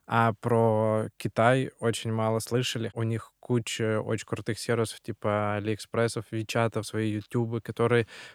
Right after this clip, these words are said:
в чём-то даже превосходят уже западные там аналоги. И это очень интересно, как они это делают. Наверно, там стадия копирования большая, да, но мы уже подошли вплотную к тому, что они уже что-то своё крутое делают. Ну, опять же, суперапы пришли с Вичата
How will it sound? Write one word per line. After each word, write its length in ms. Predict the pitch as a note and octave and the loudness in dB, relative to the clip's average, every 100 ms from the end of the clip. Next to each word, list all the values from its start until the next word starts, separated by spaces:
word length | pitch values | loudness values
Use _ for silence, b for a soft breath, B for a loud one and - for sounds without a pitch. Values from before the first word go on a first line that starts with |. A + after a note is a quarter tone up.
| _ | _
в 80 | - | 4
чём-то 320 | C3+ A#2+ A#2+ | 4 6 4
даже 300 | A#2+ A2+ A2 | 4 4 2
превосходят 680 | - A2 G#2 - C3+ E3 - | 0 0 0 2 4 4 -2
уже 200 | G#2+ G#2 | -4 0
западные 480 | G#2+ G#2+ A2 G#2+ | 0 -2 -4 -4
там 180 | G2+ A2 | -4 -4
аналоги. 460 | A2 A2 G#2+ A2 G#2+ B B B B B B B B - | -2 -4 -4 -8 -12 B B B B B B B B 4
И 360 | C3 C3 C3 | 6 8 8
это 200 | C3 C#3 | 6 6
очень 220 | C3 - B2 | 2 4 2
интересно, 400 | B2 C3+ - A#2+ | 4 2 2 -2
как 160 | C3 | 0
они 100 | A#2+ | 0
это 120 | A#2+ - | 0 -2
делают. 400 | B2 A2+ A2 - B B | -2 0 -2 -6 B B
Наверно, 560 | F3 D3+ D3+ D#3+ C#3 C#3 | 4 8 8 8 6 6
там 200 | C#3+ C3 | 6 4
стадия 340 | - C#3 C3 | 4 6 6
копирования 540 | A#2+ - D#3 G3+ E3 B2 | 2 2 4 4 4 2
большая, 440 | A#2 A2 A#2+ A2+ | 2 2 4 4
да, 300 | G#2 A2 G2 - | 6 4 2 -6
но 640 | A#2+ A#2+ C3+ B2+ B2+ - | 0 4 6 6 2 -2
мы 260 | - B2 B2+ | -10 -4 -2
уже 180 | A#2 A#2+ | -2 -2
подошли 480 | A#2+ B2 - B2+ B2 | -2 -2 0 -2 -2
вплотную 560 | - B2+ A2+ B2 B2 | -2 0 2 2 -2
к 60 | - | 0
тому, 280 | A#2 A#2 C#3 | 0 2 -2
что 260 | - A#2 | 0 2
они 200 | A2+ A#2 | 2 2
уже 220 | A#2+ A2 A2+ | 0 0 -2
что-то 280 | - A2+ | -2 -4
своё 220 | - A#2+ A2 | 2 2 2
крутое 380 | G#2 G#2 G#2 | -2 -4 -4
делают. 260 | G#2 G2+ G2 | -2 -2 0
Ну, 140 | B2 | 2
опять 260 | A#2 C3+ A#2+ | 4 4 4
же, 220 | A#2 A2+ | 2 0
суперапы 500 | - B2 A#2+ B2+ C3 | -2 0 4 4 4
пришли 380 | - A#2+ - A#2+ | -4 -6 -2 -4
с 100 | - | -4
Вичата 480 | A#2 - G2+ A2 | -4 0 0 -2